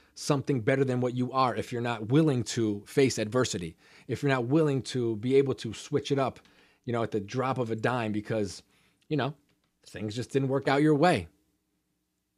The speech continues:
How do you expect to be a better person? I would be say, <laughs> I would say that you probably won't. And I'm not trying to put anybody down. I'm not trying to, you know,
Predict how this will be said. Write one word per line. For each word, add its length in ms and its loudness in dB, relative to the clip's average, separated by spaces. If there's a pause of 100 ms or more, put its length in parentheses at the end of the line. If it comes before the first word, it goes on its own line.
(120)
How 220 -4
do 60 4
you 140 6
expect 720 -4 (680)
to 100 0
be 180 4
a 40 4
better 240 0
person? 440 -8 (680)
I 180 -2
would 300 -2 (1160)
be 240 -2
say, 400 0
<laughs> 40 -20
I 160 -2
would 160 2
say 220 6
that 300 2 (580)
you 100 -4
probably 360 4
won't. 420 -2 (640)
And 160 -4
I'm 140 -4
not 220 -2
trying 400 0
to 180 -6
put 180 -4
anybody 480 4
down. 360 -2 (340)
I'm 80 -2
not 160 -4
trying 340 0
to, 300 -2
you 100 -2
know, 260 -4